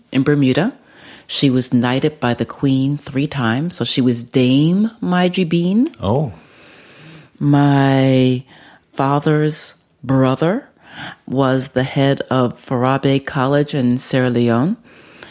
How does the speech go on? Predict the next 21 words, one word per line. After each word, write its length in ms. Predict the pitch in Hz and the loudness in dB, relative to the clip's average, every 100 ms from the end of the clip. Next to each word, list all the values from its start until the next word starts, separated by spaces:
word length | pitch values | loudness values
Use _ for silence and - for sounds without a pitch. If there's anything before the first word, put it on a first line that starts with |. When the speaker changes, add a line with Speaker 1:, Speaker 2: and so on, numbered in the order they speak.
| - | -18
Speaker 1:
He's 260 | - 135 113 | -4 -2 -2
a 40 | |
Cambridge 640 | - 131 123 123 131 127 139 | -4 0 2 2 0 0 0
man. 380 | 139 147 208 - _ - - - - _ | 0 0 -2 -6 _ -20 -20 -20 -20 _
So 420 | - - 156 139 - | -6 0 2 2 0
education, 720 | 160 196 - 170 - 254 330 - _ _ _ _ _ | -2 -2 0 0 2 0 0 -6 _ _ _ _ _
I 120 | - 175 | -8 -2
guess, 460 | 180 202 - - | 0 0 -2 -4
were, 640 | - - 170 165 165 165 165 - - - - | -6 -2 0 2 2 0 -2 -14 -20 -20 -8
was 260 | 170 165 | -4 -4
the 100 | 175 | -4
family 1080 | 175 170 165 170 170 175 170 175 170 165 - _ - | -2 0 0 0 0 2 2 2 2 -2 -6 _ -2
business. 520 | 190 - 254 285 - - | -2 0 0 0 -2 -6
A 80 | - | -6
lot 260 | - 139 151 | -2 -2 -2
of 140 | - | -6
people 340 | - 156 - 165 | -6 -6 -4 -2
were 180 | 160 160 | -2 -2
in 220 | 156 147 | -4 -4
education. 580 | - - - 160 - 226 - | -6 -8 -8 -8 -8 -10 -4
Speaker 2:
Okay. 380 | 104 - 113 101 | -4 -2 -4 -6